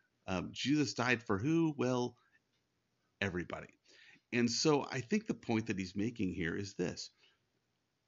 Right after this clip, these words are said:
Let your rain and your sunshine fall on both. Let it fall on who? Well, everybody.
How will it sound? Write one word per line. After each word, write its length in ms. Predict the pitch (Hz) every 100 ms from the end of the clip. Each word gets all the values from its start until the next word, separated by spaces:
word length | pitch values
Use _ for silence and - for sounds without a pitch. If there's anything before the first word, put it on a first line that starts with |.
| _ _ -
Let 280 | 113 131 -
your 240 | 123 147
rain 420 | 107 92 87 87
and 160 | 90 95
your 160 | 98 104
sunshine 760 | - 85 80 - 80 80 76 - _ _ _ _ _ _ _ _ _ _ _ _ _ _ _ _ _ _ _ _ _ _ _ _ _ _ _ _ _ _ -
fall 240 | 90 82
on 200 | 82 80
both. 280 | 80 73 - _ _ _ _ _ _ _ -
Let 180 | 107 135
it 100 | -
fall 360 | - 90 92
on 400 | - 85 82 85 -
who? 380 | 170 196 196 185 _ _
Well, 280 | - 92 92
everybody. 720 | 90 78 82 76 85 - -